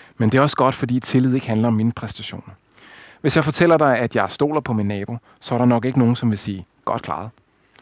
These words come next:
Stoler du på Jesus? Stoler du på, at det, Bibelen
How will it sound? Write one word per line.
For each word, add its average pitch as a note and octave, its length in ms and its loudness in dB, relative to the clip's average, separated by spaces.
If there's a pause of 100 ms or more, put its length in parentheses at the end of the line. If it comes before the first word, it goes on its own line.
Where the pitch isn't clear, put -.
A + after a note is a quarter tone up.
(840)
Stoler D3+ 360 -6
du D3 140 -6
på - 140 -12
Jesus? - 480 -14 (500)
Stoler F3+ 500 4
du D#3+ 100 0
på, D3 240 -2
at - 180 -8
det, D3+ 120 0
Bibelen E3+ 380 0